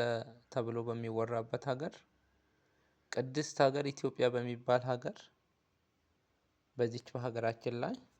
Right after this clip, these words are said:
ለምን እንደዚህ ይደረጋል? ነገር ግን ይህንን ያደረገ ይብላኝ ለሱ፣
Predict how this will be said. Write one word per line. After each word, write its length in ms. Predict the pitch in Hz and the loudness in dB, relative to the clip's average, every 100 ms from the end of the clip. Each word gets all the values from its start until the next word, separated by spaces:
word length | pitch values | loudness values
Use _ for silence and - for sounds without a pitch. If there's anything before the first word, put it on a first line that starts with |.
| _ _ _ | _ _ _
ለምን 260 | - 107 107 | -6 -6 -8
እንደዚህ 340 | 104 113 - | -10 -12 -14
ይደረጋል? 580 | 113 - 104 107 113 104 - - _ _ _ _ _ _ _ _ _ _ _ _ _ _ _ - | -12 -10 -8 -10 -12 -16 -18 -20 _ _ _ _ _ _ _ _ _ _ _ _ _ _ _ -8
ነገር 260 | 113 113 | -4 -4
ግን 200 | 113 113 110 - - - _ _ _ _ _ _ _ _ _ _ _ _ _ _ _ _ _ | -4 -6 -8 -12 -20 -20 _ _ _ _ _ _ _ _ _ _ _ _ _ _ _ _ _
ይህንን 320 | 110 127 113 | -8 -6 -4
ያደረገ 440 | 110 104 110 113 113 | -4 -4 -2 0 2
ይብላኝ 320 | 113 117 113 113 | 0 0 -2 0
ለሱ፣ 220 | 117 | -4